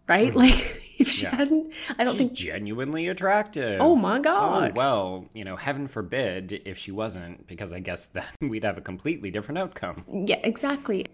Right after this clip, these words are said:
Speaker 1: And on top of all of that, the book is just, it's ploddingly, clunkily written. It's three hundred and sixty pages for a start,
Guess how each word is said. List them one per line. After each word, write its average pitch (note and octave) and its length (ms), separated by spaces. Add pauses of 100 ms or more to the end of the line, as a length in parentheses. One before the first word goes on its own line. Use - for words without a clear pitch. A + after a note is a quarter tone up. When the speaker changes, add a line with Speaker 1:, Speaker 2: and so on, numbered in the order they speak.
(300)
Speaker 1:
And C#4 120
on D4+ 80
top F4 240
of D#4+ 100
all G3+ 200
of G#3+ 80
that, A3+ 360
the A3 80
book A#3 200
is C4+ 100
just, - 200
it's - 140
ploddingly, G3+ 760
clunkily F3+ 720
written. D4+ 460 (500)
It's - 180
three C#4+ 280
hundred C4 340
and F3+ 200
sixty - 560
pages A#3+ 800
for - 240
a G#3 40
start, G#3 520